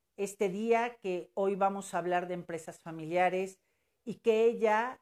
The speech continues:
representa un ejemplo vivo y que hoy deja un legado junto con sus hermanos, junto con sus hijos, junto con toda la familia, de lo que es recibir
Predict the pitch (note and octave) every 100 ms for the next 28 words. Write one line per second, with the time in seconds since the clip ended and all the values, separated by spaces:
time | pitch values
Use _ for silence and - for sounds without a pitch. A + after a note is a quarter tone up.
0 | _ - - G#3 G3+ G3+ G#3 G3 - C4+
1 | C4 B3 A3 A3 - - G#3 G#3 G3+ G#3
2 | G3+ F#3+ F#3+ F#3 D#3+ B3+ B3 F#3 F#3 F#3+
3 | F#3 - F#3 F3+ E3+ F#3+ F#3+ F3 F3 F3+
4 | E3+ D#3+ E3 F3 E3+ E3 E3 _ _ _
5 | _ F3+ F3 F#3 F3+ D#3+ E3+ - D#3 E3
6 | G3 G#3+ F#3+ F#3+ F#3 - F3 D#3 C#3+ D3+
7 | - C#3 - G#3+ G#3 F#3 F#3 - D#3+ D#3+
8 | D#3 D#3 E3 F3 E3+ - D#3 E3 F3 F3+
9 | G3+ - _ _ _ _ _ E3+ G#3+ G#3
10 | G#3 A#3 A#3 B3+ - B3 A#3 A#3 - G#3+
11 | G3+ B3+ D4 D#4+ E4+